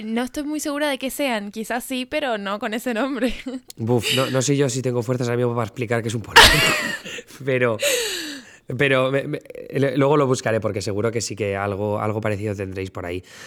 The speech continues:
Speaker 2: Pero bueno, eh, empezando el dos mil veintidós, feliz año, por cierto, Maricopers. Welcome al nuevo año, que esperemos que sea más optimista y bonito que los dos anteriores. Pero en, en esta ocasión lo que queríamos hacer es un repaso de las carreras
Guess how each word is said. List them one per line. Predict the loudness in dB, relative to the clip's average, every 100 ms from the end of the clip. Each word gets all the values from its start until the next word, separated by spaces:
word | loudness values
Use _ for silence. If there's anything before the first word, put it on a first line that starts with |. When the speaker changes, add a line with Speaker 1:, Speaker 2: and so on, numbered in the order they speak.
| -6
Speaker 2:
Pero | 2 4 4
bueno, | 4 2 2
eh, | 2
empezando | 2 2 0 2 2
el | 4
dos | 2
mil | 2
veintidós, | 0 2 2 2
feliz | 2 -2 0
año, | 0 2
por | 0
cierto, | 0 0 0
Maricopers. | 0 0 0 0 -2 -6 -14 -20 -20 _
Welcome | 0 2 2 4 4 4
al | 4 2 2 2
nuevo | 4 4 4
año, | 4 2
que | 0
esperemos | -2 0 0
que | 0
sea | 0 2
más | 2 2 2 -2
optimista | -4 -2 -2 0 0 0 0
y | 2
bonito | 2 2 0 0 -2 -6 -20 _
que | 2 4
los | 4
dos | 2 0
anteriores. | 0 2 4 2 0 -6 -20 -20 -2
Pero | 2 4
en, | 2
en | 4 2 2
esta | 0 0
ocasión | 2 2
lo | 2
que | 2
queríamos | 0 2
hacer | 2 2
es | 2 0
un | -2 0
repaso | 2 2 2 0 2
de | 2
las | 2 0 -2
carreras | -2 2 4 4 0